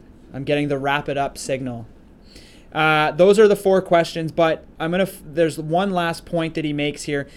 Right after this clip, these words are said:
"Getting hit in the head has been my biggest fear for the last five years, but I can't seem to avoid it." The, again, getting hit in the head is, is not necessarily what you have to be afraid of. It's having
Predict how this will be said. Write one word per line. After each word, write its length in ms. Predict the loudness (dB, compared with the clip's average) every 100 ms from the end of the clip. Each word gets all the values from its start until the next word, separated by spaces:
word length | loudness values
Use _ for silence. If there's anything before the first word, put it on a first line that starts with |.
| -20 -16 2
"Getting 240 | 2 4
hit 160 | 2 0
in 60 |
the 120 | 0
head 260 | 2 2 2
has 180 | 0 -2
been 160 | -4
my 120 | -4 -4
biggest 420 | -2 -2 -2 -2
fear 220 | -2 0
for 120 | -2
the 100 | -2
last 340 | -2 -2 -4 -4
five 260 | -4 -4
years, 260 | -4 -6 -6
but 140 | -4
I 80 | -4
can't 360 | -4 -8 -8 -8
seem 380 | -12 -10 -10
to 140 | -10 -12
avoid 340 | -8 -6 -4
it." 140 | -6 -14 -20 -20 -20 -20 -20 -20 -20 -20 -20 -10
The, 520 | 0 4 6 4 0 -10 -20 -20 -20 -20 -20 -20 -20 -18 -6
again, 480 | 0 0 0 -4 -2
getting 280 | 2 2 2
hit 240 | 0 0
in 160 | -2 -4
the 80 | -4
head 560 | -2 0 2 0 -4 -12 -20 -14 -4
is, 320 | -4 -4 -10 -18 -20 -14 -6
is 180 | -4 -2
not 300 | -2 -2 -4
necessarily 960 | -6 -6 -10 -6 -2 -2 -2 -2 -4
what 240 | -4 -4 -2
you 120 | -4
have 200 | -6 -8
to 60 |
be 80 | -8
afraid 280 | -8 -6 -6
of. 80 | -4
It's 180 | -8 -10
having 460 | -6 -6 -6 -8